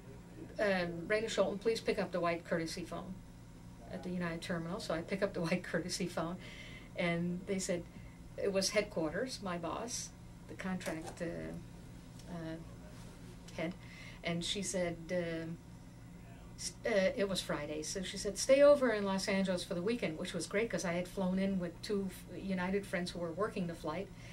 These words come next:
and they were pestering me, "Don't go, don't go to Washington till Monday, you know, nobody's there. What are you going to Wa-, you know, stay with us, we'll have some fun." And, uh,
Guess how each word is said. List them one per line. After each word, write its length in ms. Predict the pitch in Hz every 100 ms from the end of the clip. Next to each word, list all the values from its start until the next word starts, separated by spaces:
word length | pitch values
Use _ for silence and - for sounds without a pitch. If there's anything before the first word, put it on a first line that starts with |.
| -
and 120 | 170
they 80 | 170
were 100 | 180
pestering 400 | 180 262 262 190
me, 80 | 156 - - -
"Don't 200 | 208 233
go, 380 | - 254 277 -
don't 160 | 233 262
go 120 | 359
to 80 | 349
Washington 520 | 220 240 - 254 247
till 200 | - 254
Monday, 400 | - 285 226 160
you 60 | 160
know, 180 | 214 262
nobody's 400 | 226 294 294 170
there. 240 | 170 247 277
What 160 | 254
are 60 | 302
you 60 |
going 160 | 294 302
to 60 | 294
Wa-, 200 | 285 277
you 120 | 226
know, 100 | 254
stay 220 | - -
with 160 | 320 349
us, 280 | 330 330 -
we'll 120 | 208
have 180 | 240 262
some 160 | 254 233
fun." 360 | 269 240 170 - - - - - - - -
And, 400 | 185 190 185 185
uh, 340 | 196 185 180